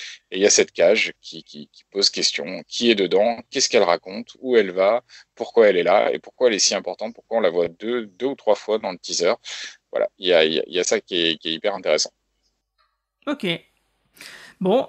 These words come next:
Speaker 2: bah, en tout cas, on, j'espère qu'on va se donner donc rendez-vous pour le vingt-cinq novembre pour un podcast spécial Kaamelott le film. Donc ouais, j'imagine que toi, tu seras très occupé de ton côté avec Brocéliande.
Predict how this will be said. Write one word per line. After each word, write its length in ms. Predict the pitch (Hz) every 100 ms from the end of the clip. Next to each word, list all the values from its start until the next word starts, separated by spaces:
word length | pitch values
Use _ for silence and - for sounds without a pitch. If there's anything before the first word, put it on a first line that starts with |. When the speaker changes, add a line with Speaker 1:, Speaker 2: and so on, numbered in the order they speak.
| -
Speaker 2:
bah, 320 | 208 214 214
en 60 | 208
tout 100 | 247
cas, 220 | 269 254
on, 360 | 233 220 208 202
j'espère 420 | 190 202 - 240
qu'on 140 | 240
va 180 | 202 190
se 60 | 185
donner 220 | 208 220
donc 180 | 202 185
rendez-vous 560 | 214 208 214 202 240
pour 220 | 220 233 202
le 80 |
vingt-cinq 480 | 196 226 214 233 208
novembre 500 | 220 214 220 208 175
pour 220 | 165 190
un 80 | 175
podcast 520 | 170 214 214 226 -
spécial 480 | 185 - 226 - 226
Kaamelott 360 | 208 208 196 185
le 100 | 185
film. 400 | 165 294 254 170 - - - -
Donc 180 | 180 180
ouais, 140 | 226 208
j'imagine 420 | 202 202 214 214
que 80 | 190
toi, 180 | 202
tu 120 | 214 185
seras 160 | -
très 240 | 170 233 208
occupé 340 | 185 190 233
de 60 | -
ton 180 | 208
côté 300 | 180 196 190
avec 180 | 302 214
Brocéliande. 640 | 175 175 - 180 240 240